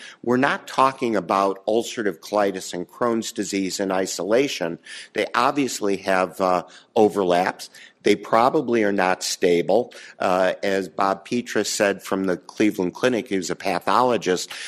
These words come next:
and as everyone in the audience knows, there's nothing like an ileoanal anastomosis to bring out the Crohn's in someone,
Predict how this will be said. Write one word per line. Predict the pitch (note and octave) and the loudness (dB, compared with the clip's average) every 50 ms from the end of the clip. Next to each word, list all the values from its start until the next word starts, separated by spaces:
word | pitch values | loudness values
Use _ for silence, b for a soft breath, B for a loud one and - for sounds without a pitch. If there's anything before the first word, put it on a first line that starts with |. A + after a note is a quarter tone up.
| B B B B | B B B B
and | - G2 G2 G2 | -2 -2 0 0
as | F#2+ F2+ F2 - - | 0 0 -2 -2 -4
everyone | - G#2+ G#2+ A2 A#2+ A2 G#2 G#2 G#2 G2 | -2 -2 0 0 0 0 2 2 0 0
in | F#2+ F#2+ | 0 0
the | F#2 F#2 | 0 2
audience | G2 G#2 A#2 B2+ C3 A#2 G2 F2+ - - - | 4 4 4 2 2 0 -2 -2 -4 -6 -4
knows, | G2 F2+ F2+ F#2 F#2 F2 - | -2 0 0 0 -2 -2 -2
there's | F#2+ F#2 F2 - | -2 -2 -2 0
nothing | A2+ A2+ A2 - - A2+ G#2 | 0 0 0 0 0 -2 0
like | G2 G2 F#2+ F#2+ - | 2 2 2 0 0
an | G2+ G2 E2+ | -4 -6 -4
ileoanal | - G#2+ G#2+ G#2 A2 G#2 G2+ G2 F#2+ - - G#2 G#2 G#2 G#2 G2+ G2 F#2+ F#2 | 0 0 2 2 4 4 4 2 2 0 0 0 0 2 2 0 0 0 0
anastomosis | G2 F#2 F#2+ F#2+ - - - A2+ B2 C#3+ D3 C#3+ - - F#2+ G2 - - B B B B B B | 2 0 0 0 -2 -4 -2 0 2 2 2 0 0 -2 -2 -2 -4 -6 B B B B B B
to | - A2 | -4 0
bring | F#2+ A#2 A2 G#2 G2+ | 2 4 4 4 4
out | G2 G2+ G2+ - - | 4 2 2 0 -6
the | G#2+ | -6
Crohn's | - - - D#3+ E3 E3+ D#3+ C3+ - - | -2 2 2 4 4 4 2 0 0 0
in | F#2+ F2+ E2+ | 0 0 0
someone, | - - G2 F2 E2+ D#2 D2+ C#2+ C2 | 0 0 0 0 0 -2 -6 -8 -10